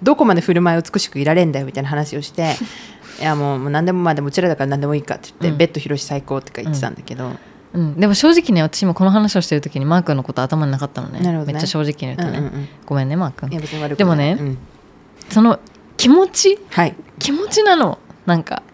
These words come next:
Speaker 1: わかったよ。
Speaker 2: 何をするとかじゃないんだよね。
Speaker 1: マインドね。
Speaker 2: そう。
Speaker 1: うん、わかるよ。
Speaker 2: 生活を諦めないみたいな。
Speaker 1: うんうん。
Speaker 2: なんか、美しくいたいみたいな。
Speaker 1: はいはいはい。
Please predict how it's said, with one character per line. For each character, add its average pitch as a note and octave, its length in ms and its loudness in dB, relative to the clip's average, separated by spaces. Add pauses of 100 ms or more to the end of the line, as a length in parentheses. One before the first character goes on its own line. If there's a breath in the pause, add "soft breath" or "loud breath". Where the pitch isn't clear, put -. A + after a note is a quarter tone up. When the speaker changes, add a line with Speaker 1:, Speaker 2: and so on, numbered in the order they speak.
(600)
Speaker 1:
わ G3+ 140 4
か B3+ 80 4
っ A3+ 140 -2
た - 100 4
よ。 A3+ 100 2
Speaker 2:
何 F#4+ 320 6
を C#4 40 0
す G3+ 200 4
る F#3 80 4
と F#3+ 80 4
か F3+ 100 4
じ D#3 60 2
ゃ D#3 60 -2
な E3+ 120 4
い G#3+ 60 4
ん G3 40 4
だ D3+ 80 6
よ B2+ 40 4
ね。 B2+ 60 4
Speaker 1:
マ G3+ 120 4
イ G#3+ 120 6
ン A3 80 6
ド G#3+ 120 6
ね。 A#3 220 4
Speaker 2:
そ - 340 4
う。 G3 60 0
Speaker 1:
う - 20 4
ん、 F3 200 2
わ F3 100 -4
か F3+ 140 -2
る C#3+ 80 -4
よ。 C#3 80 -6 (420 loud breath)
Speaker 2:
生 C#4 240 4
活 C#4+ 300 2
を C#4 160 6
諦 D4+ 360 2
め D#4+ 120 0
な A#3+ 160 4
い E3+ 60 0
み E3+ 100 -6
た - 80 -2
い F3+ 40 0
な。 F3 120 -2
Speaker 1:
う D3+ 60 -6
ん - 40 -4
う - 20 -2
ん。 D#3 40 -2
Speaker 2:
な G3 100 6
ん - 60 0
か、 - 160 -6 (460)
美 F4 80 -2
し - 120 0
く G3 120 2
い F3 100 2
た C4+ 160 4
い A3 60 2
み D#3 100 -6
た D3 100 2
い C#3+ 80 2
な。 D#3+ 80 -2
Speaker 1:
は C#3+ 60 -6
い - 20 -10
は C#3+ 60 -6
い - 20 -16
は - 60 -18
い。 - 20 -20